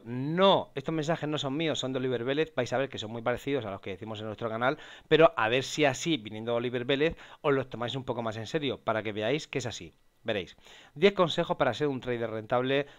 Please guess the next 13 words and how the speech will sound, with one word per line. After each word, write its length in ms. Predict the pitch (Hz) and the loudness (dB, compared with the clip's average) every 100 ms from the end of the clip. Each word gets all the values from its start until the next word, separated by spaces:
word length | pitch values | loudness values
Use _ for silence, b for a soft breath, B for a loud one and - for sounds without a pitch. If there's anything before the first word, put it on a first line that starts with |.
| B | B
desde 240 | 135 127 | -2 0
el 40 | 120 | 0
minuto 440 | 117 135 147 147 | -2 0 2 2
uno, 380 | - 147 131 90 | 2 -2 0 -4
¿vale? 320 | 82 104 123 147 | -2 -2 -2 -4
Pues, 160 | 98 | -8
eh, 80 | 113 117 | -8 -4
lo 120 | 117 | -4
primero 240 | 123 151 | -2 0
que 100 | 143 | 2
dice 380 | 143 143 147 135 | 2 2 0 0
Oliver 280 | - 127 123 | 0 -2 -2
Vélez, 320 | 117 135 151 | 0 2 2